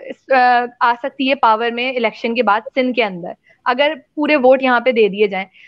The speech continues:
तो क्योंकि इस तरह की कोई चीज ना हो और सिंध हुकूमत हमेशा power में आती रहे, People's Party हमेशा power में आती रहे, तो ये वो होने नहीं देते। इस वजह से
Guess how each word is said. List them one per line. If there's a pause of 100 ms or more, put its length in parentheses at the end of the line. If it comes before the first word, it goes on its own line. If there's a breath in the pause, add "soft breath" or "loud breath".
(120 loud breath)
तो
क्योंकि
इस
तरह
की
कोई
चीज
ना
हो
और
सिंध
हुकूमत
हमेशा
power
में
आती
रहे,
People's
Party
हमेशा
power
में
आती
रहे, (360 loud breath)
तो
ये
वो
होने
नहीं
देते।
इस
वजह
से